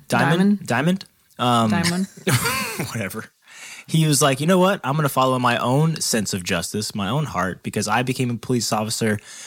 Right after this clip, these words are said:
Speaker 1: to fight evil
Speaker 2: Mm-hmm.
Speaker 1: and had to turn his brother in and arrest him." That was powerful. That was, that was arguably the best part of the show.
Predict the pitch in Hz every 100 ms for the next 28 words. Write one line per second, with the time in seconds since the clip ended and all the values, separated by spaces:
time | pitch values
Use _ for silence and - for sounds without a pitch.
0 | - - - - 170 269 - - 220 233
1 | 147 110 123 196 214 185 202 _ _ -
2 | 127 139 139 123 - 165 175 175 170 _
3 | _ 120 - 123 123 131 127 - 107 98
4 | 90 101 98 90 104 104 - 90 92 -
5 | _ _ _ _ - 311 - 180 151 123
6 | 104 92 _ - 277 247 - - - 214
7 | 254 - 160 151 139 135 120 95 _ _
8 | - 107 110 - 107 87 - 92